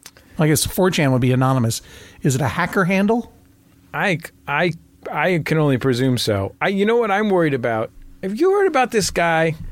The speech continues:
Speaker 2: This is a thing that went down in L A. Uh, this murderer,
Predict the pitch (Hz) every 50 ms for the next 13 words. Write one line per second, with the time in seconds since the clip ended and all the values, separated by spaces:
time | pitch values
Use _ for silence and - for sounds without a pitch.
0 | - - - - - - - - - - - - - - - - - - - -
1 | - 165 185 185 202 185 156 165 180 170 151 143 143 147 135 135 127 143 135 139
2 | 131 117 127 - 131 127 127 131 123 117 104 101 78 - - - - - - -
3 | - - - - - - - - - 143 135 127 127 123 123 120 117 120 143 139
4 | - - 135 135 156 214 233 208 165 143 117 110 104 107 131